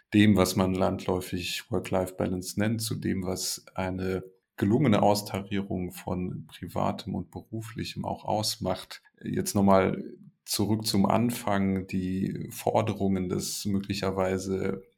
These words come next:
mehr gearbeitet werden müsse, weil sonst eine ganze Nation, äh, salopp gesagt, vor die Hunde gehen könnte. Was würdest du dir abschließend wünschen, dass sich an dieser Debatte ändert und wo müssen wir als Gesellschaft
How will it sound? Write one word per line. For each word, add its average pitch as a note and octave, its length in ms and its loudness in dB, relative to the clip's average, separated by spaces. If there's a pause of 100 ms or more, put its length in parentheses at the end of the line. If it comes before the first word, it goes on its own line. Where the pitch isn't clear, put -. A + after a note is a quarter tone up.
(280)
mehr G2+ 220 6
gearbeitet G2+ 600 6
werden G2 280 4
müsse, G2+ 360 2
weil F#2+ 200 2
sonst G2 420 0
eine - 340 -4
ganze G2 340 -2
Nation, G2 720 -2
äh, - 240 -10
salopp G2+ 360 0
gesagt, G2 320 0
vor - 140 -6
die G2+ 120 0
Hunde G#2 340 2
gehen G2+ 360 2
könnte. G2 440 0 (200)
Was - 380 2
würdest A2+ 320 4
du G#2+ 40 0
dir G2+ 240 2
abschließend G2+ 880 -2
wünschen, G#2+ 640 0
dass G2 220 0
sich - 200 -8
an F#2+ 100 -6
dieser G2 320 -2
Debatte F#2 840 -2 (240)
ändert G#2+ 640 0
und - 420 -4 (140)
wo G2+ 460 -2
müssen G2 340 -2
wir F#2 80 0
als F#2+ 180 -2
Gesellschaft G2+ 800 -2